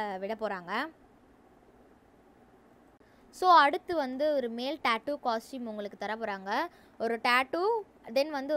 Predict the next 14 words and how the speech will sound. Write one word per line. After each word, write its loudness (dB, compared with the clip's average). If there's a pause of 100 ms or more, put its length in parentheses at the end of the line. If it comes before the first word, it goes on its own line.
ஒரு -4 (100)
பேண்ட். 0 (240)
இது -6
வந்து -8
மிஷன் -4
கம்ப்ளீட்டிங், -6 (320)
ஆ, -4 (580)
கிஃப்ட். -4 (440)
பூயா 4 (120)
அடிச்சா -2 (100)
உங்களுக்கு -8
வந்து -8
இந்த -4 (1040)
காஸ்டியூமை 2